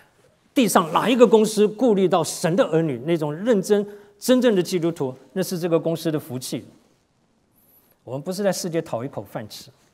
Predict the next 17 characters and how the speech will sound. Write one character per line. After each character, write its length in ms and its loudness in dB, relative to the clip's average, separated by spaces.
我 100 -18
们 100 -10
是 200 -10
尊 300 -2
贵 160 0
的 100 -4
王 400 -8
子， 260 -14
君 240 -8
尊 220 -8
的 80 -12
祭 240 -14
司。 320 -18
神 320 -4
打 200 -8
发 200 -2
我 240 -4